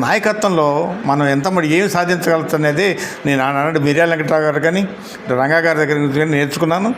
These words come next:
ఆ దాన్నే ఇప్పుడు ఆ నా అనుభవమే ఇవాళ ఈ ఆర్గనైజేషన్కి దీన్ని ఇది చేస్తానన్నమాట. మరో అదృష్టం ఏంటంటే సత్యనారాయణ గారికి తోడుగా మన పారసారథి గారు రావటం. ఆయన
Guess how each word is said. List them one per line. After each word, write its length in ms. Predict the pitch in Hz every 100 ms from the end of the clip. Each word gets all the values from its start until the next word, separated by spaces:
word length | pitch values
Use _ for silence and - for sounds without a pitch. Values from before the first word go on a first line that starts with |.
| - - - - - - -
ఆ 20 |
దాన్నే 300 | 160 180 208 185
ఇప్పుడు 180 | 160 147 151 - 135
ఆ 20 | 147 156
నా 60 | 147
అనుభవమే 360 | 170 220 240 254 220
ఇవాళ 200 | 202 190 170 160 - - - - 147
ఈ 40 | 151
ఆర్గనైజేషన్కి 760 | 170 180 185 175 165 - 139 131 131 - - 165
దీన్ని 200 | 175 175 165
ఇది 180 | 147 175 151 170
చేస్తానన్నమాట. 580 | 165 - 139 117 107 - - - 165
మరో 140 | 180 170
అదృష్టం 320 | 170 170 185 170
ఏంటంటే 340 | 156 151 165 135 147 131 -
సత్యనారాయణ 340 | 151 170 165 151
గారికి 240 | 135 131 143
తోడుగా 300 | 139 123 110 113 104 - - - - - - - - - - - - - - - - -
మన 80 | 127 135
పారసారథి 400 | 135 127 127 117
గారు 120 | 107 98
రావటం. 220 | 92 - - - - - - - - - - - - - - - -
ఆయన 140 | 143